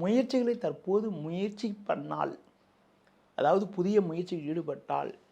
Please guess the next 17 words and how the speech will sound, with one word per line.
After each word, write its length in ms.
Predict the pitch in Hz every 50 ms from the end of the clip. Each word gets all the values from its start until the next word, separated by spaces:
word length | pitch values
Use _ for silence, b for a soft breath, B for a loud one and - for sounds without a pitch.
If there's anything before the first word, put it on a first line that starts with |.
| _ 143 151
மங்களகரமான 560 | 165 190 220 247 269 262 285 285 277 285 294 294 277 -
சுபகாரியங்கள் 720 | - 202 214 214 226 214 208 196 196 190 185 185 180 170 -
கைகூடக்கூடிய 600 | 165 175 180 180 180 170 160 165 - 160 151 143 139 139
ஒரு 80 | 135 127 131
வாய்ப்புகள் 440 | 143 165 156 - 165 156 170 185 -
வருகின்ற 300 | - 139 135 139 135 131 131 143
நாட்களில் 420 | 139 143 - - - 151 151 160 - 139 131
உண்டு. 280 | 131 127 131 - - - - - _ _ _ _ _ _ _ _ _ _ _ _ _ _ _ _ - _ _ _ -
ஒரு 100 | 151 151 147 -
பெரிய 220 | 196 208 254 277 294 262
மனிதர்களுடைய 460 | 233 208 175 180 156 147 156 147 147 131 117 127 147
ஆதரவானது 460 | 175 190 202 196 185 170 170 180 196 185
உங்களுக்கு 340 | 156 135 - - - - - - -
கிடைக்கும். 560 | - - - - - _ _ - - - - - - - - _ _ _ _ _ _ _ _ _ _ _ _ _ _ _ _ 151
உங்களுக்கு 300 | 156 170 156 - - 175
இருக்கக்கூடிய 460 | 170 - - - - 214 208 208 202 190 151 143 139
மறைமுக 380 | 143 156 170 185 190 190 202